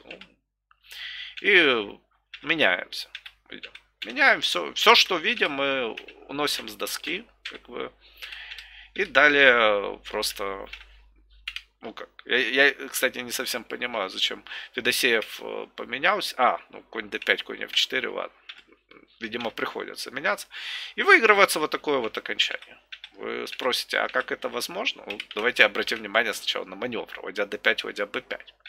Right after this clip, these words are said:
Конечно же, движок покажет. Ну, это сильно. Мы берём и провоцируем слабость. И, ну как, если бы чёрными играл бы в блиц Накамура, например, я бы сказал, «Ну окей, он хорошо сыграл».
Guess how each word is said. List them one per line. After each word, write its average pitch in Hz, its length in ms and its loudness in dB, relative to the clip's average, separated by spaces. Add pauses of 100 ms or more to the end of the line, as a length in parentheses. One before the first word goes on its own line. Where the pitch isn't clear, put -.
(320)
Конечно 123 340 -2
же, 98 420 2 (200)
движок 95 280 -6 (180)
покажет. - 420 0 (180)
Ну, 95 200 -12 (840)
это 117 100 -4
сильно. 175 360 6
Мы 95 140 -6
берём 135 420 2
и 101 200 2
провоцируем 107 760 -2
слабость. - 640 0
И, 104 380 -10 (220)
ну 104 100 -14
как, - 160 -8 (140)
если 110 260 -4
бы 139 460 4
чёрными 143 500 4
играл 131 320 6
бы 107 640 0
в - 100 -20
блиц 110 360 -4
Накамура, 143 640 0 (140)
например, 92 460 -10
я 107 80 0
бы 135 100 -10
сказал, 110 360 -12
«Ну 156 240 -8
окей, 139 260 -6
он 139 140 -12
хорошо - 380 -6
сыграл». 95 380 -4